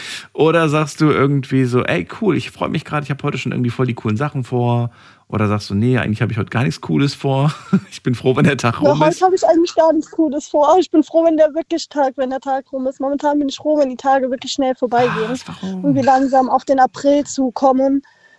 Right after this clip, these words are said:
Speaker 2: weil, äh, hier steht eine schwere Entscheidung jetzt vor uns und, ähm, diese Entscheidung beeinflusst gerade mein komplettes Leben und, ähm,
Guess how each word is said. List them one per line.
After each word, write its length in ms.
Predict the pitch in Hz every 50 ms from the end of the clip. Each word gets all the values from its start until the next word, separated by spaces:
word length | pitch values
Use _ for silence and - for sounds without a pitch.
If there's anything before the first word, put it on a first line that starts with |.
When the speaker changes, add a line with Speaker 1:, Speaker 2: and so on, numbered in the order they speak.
| _ _
Speaker 2:
weil, 280 | - 226 226 233 233 226 240
äh, 260 | 233 233 240 233 233
hier 220 | - - 226 220 -
steht 220 | - 262 262 -
eine 80 | 254 -
schwere 260 | - 269 269 262 254
Entscheidung 480 | 247 247 - - 262 254 254 269 262
jetzt 240 | 254 247 240 - -
vor 220 | - 262 247 247 240
uns 320 | 247 247 262 247 - -
und, 260 | 254 240 226 220 220
ähm, 380 | - 233 233 220 220 233 240 - _ _ _ _ _ _ _
diese 380 | - 269 269 269 311 302 294 269
Entscheidung 840 | 262 269 269 - 294 277 294 311 311 311 302 294 277 254 247 247 240
beeinflusst 480 | 262 247 269 285 - - 302 - -
gerade 220 | - 294 277 277 294
mein 120 | 262 262
komplettes 460 | - 269 240 - 269 269 - 240 -
Leben 420 | 269 269 294 302 269 269 277 277 254
und, 340 | 247 233 233 226 240 - 285
ähm, 320 | 277 247 240 233 247